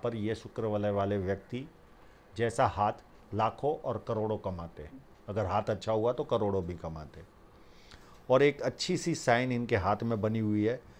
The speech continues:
जो मैं जब क्लोजअप दिखाऊंगा, एक बहुत बड़ा ट्रायंगल है। जब इतना बड़ा ट्रायंगल अगर सन माउंट पर है, तो व्यक्ति बहुत ज़्यादा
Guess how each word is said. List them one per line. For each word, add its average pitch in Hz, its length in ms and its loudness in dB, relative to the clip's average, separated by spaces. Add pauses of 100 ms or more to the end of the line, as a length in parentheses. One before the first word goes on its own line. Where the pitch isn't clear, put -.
(240)
जो 107 120 -2
मैं 117 160 0
जब 117 220 0
क्लोजअप 117 500 2 (120)
दिखाऊंगा, 107 540 2 (440)
एक 107 220 -6
बहुत 131 320 8
बड़ा 113 340 4
ट्रायंगल 87 520 -4
है। 69 120 -12 (880)
जब 127 160 -2
इतना 175 340 4
बड़ा 127 260 8
ट्रायंगल 123 560 0 (180)
अगर 107 200 0
सन 127 240 2
माउंट 117 380 0
पर 110 140 4
है, 110 420 0 (880)
तो 104 80 0
व्यक्ति 120 440 0
बहुत 104 540 4
ज़्यादा 107 500 0